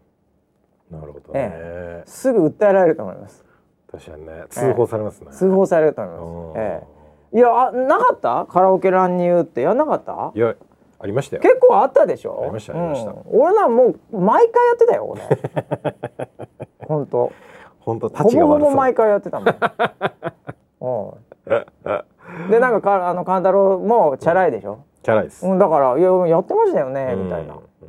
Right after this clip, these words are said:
Speaker 2: 感じになって、だから、こう、入り方とかもいろいろレパートリーがあるわけですよ。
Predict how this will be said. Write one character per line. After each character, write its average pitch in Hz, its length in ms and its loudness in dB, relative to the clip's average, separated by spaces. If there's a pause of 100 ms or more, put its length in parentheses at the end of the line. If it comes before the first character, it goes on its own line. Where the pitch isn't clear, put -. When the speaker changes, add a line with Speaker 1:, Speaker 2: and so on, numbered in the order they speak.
Speaker 2:
感 135 180 -4
じ 120 60 -8
に 127 100 -8
な 120 80 -4
っ - 20 -18
て、 110 140 -4
だ 139 100 -2
か 127 100 2
ら、 117 200 0
こ 123 260 -2
う、 - 20 -18
入 254 200 4
り 277 80 2
方 269 240 4
と 156 80 0
か 131 80 -8
も 143 100 -6
い 165 60 -2
ろ 202 160 2
い - 20 0
ろ 196 160 2
レ 202 140 0
パ 254 160 2
ー 262 80 0
ト 262 100 4
リ 262 140 2
ー - 20 4
が 240 240 0 (460)
あ 208 120 4
る 185 100 2
わ 131 100 0
け 110 120 -10
で 107 60 -14
す - 120 -16
よ。 113 120 -12